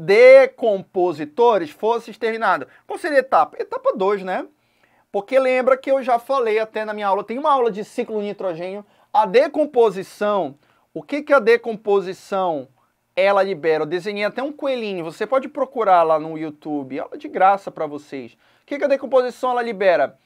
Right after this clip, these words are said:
Ela libera C O dois, ela libera água e libera amônia, galera. Decomposição, exemplo de um,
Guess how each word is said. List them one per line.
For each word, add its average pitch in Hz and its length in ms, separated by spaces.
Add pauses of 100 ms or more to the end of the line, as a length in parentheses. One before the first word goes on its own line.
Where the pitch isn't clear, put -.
(280)
Ela 240 200
libera 175 600 (100)
C - 320
O 175 120
dois, 269 560 (280)
ela 240 240
libera 180 600 (100)
água 233 540 (240)
e 302 80
libera 233 340
amônia, 220 640
galera. 151 760 (240)
Decomposição, 220 1120
exemplo 196 460
de 175 140
um, 214 180